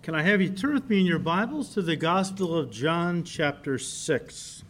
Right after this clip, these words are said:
John six, if you're new with us, we are working our way through John's Gospel here at Calvary on Sunday morning. We find ourselves this morning in John six,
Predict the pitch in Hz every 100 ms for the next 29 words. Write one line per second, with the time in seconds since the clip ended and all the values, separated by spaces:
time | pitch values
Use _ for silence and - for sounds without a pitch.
0 | - - - - - - - - - -
1 | - - - - - - - - - -
2 | - - - - - - - - - -
3 | - - - - _ - - 127 131 135
4 | - 175 190 180 139 151 170 180 185 196
5 | 185 170 160 147 175 175 160 160 156 160
6 | 160 160 127 151 151 - 151 151 - 151
7 | 143 143 - 147 147 151 147 143 - 147
8 | 143 139 139 202 233 - - - - -
9 | - 131 180 185 185 185 - 185 170 160
10 | - 175 190 190 156 123 165 165 160 -
11 | 226 254 - -